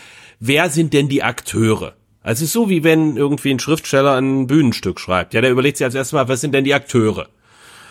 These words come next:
Und dann überlege ich mir als nächstes, welche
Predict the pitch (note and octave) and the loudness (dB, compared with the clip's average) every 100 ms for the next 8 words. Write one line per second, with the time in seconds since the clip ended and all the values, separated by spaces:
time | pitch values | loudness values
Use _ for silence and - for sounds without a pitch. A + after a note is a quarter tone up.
0 | - - - D3 D#3 E3+ G#3 F#3+ F3+ F3 | -20 -12 -2 0 2 2 2 4 4 2
1 | D#3 F3+ D#3+ D#3 E3 E3+ - F#3 F#3 - | 0 0 0 0 0 0 0 -2 -2 -12
2 | _ _ _ - G2+ D3 D#3 F3 - F3+ | _ _ _ -18 -4 0 2 0 0 0
3 | F3+ F3 | 2 0